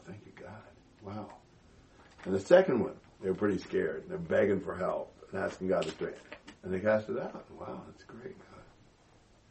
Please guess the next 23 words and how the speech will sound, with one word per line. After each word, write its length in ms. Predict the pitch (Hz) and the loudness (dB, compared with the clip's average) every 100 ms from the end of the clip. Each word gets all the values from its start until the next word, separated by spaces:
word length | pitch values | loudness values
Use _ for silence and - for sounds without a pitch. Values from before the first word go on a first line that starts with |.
| - - - - | -20 -20 -18 2
But 180 | 156 175 | 6 6
I 240 | 226 277 | 4 2
don't 200 | 294 262 | 2 4
know 140 | 160 127 | 4 4
how 180 | 151 | 0
many 240 | 151 139 117 | 2 2 2
down 280 | 110 104 98 | 0 0 2
the 60 | |
line 400 | 95 95 95 90 | 0 0 0 0
this 160 | 95 85 | -2 -4
was. 300 | 76 92 95 | -6 -2 0
You 80 | 117 | 2
know, 80 | |
we 120 | 113 110 | 2 4
come 200 | 123 117 | 2 4
to 80 | |
now 220 | 110 107 104 | 2 2 2
demon 340 | 110 107 101 | 2 4 4
one 180 | 101 101 | 4 6
eighty-seven 720 | 101 95 87 101 95 95 90 | 4 4 2 2 4 4 0
or, 340 | 80 80 82 | 0 -2 -2
you 120 | 90 | -2
know, 280 | 92 87 87 | 0 0 0